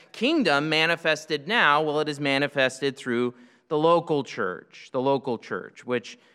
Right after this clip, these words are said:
brings our defini-, next definition. A local church is a group of Christians who assemble as an earthly embassy of Christ's heavenly kingdom to proclaim the good news and the commands of Christ the King,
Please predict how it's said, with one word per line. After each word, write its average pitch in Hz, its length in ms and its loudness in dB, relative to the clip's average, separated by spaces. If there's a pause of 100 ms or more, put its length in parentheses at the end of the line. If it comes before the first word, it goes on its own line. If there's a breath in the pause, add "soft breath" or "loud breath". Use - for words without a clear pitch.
(140 soft breath)
brings 131 260 0
our 120 180 4
defini-, 123 480 0
next 143 380 -2
definition. 110 640 -4 (920 loud breath)
A 190 60 4
local 254 340 4
church 214 460 2
is 175 100 0
a 170 80 2
group 165 380 -2
of 269 160 -2
Christians 170 720 0
who 180 200 0
assemble 202 840 2
as 147 180 2
an 151 200 -2
earthly 208 500 2
embassy 208 920 0 (320 loud breath)
of 160 160 -2
Christ's 170 460 0
heavenly 196 380 2
kingdom 139 760 -2 (500)
to 196 100 -6
proclaim 196 580 2
the 254 100 2
good 208 260 4
news 156 460 2
and 165 120 0
the 156 60 0
commands 156 500 2
of 196 140 -4
Christ 175 400 0
the 220 80 -6
King, 143 560 -4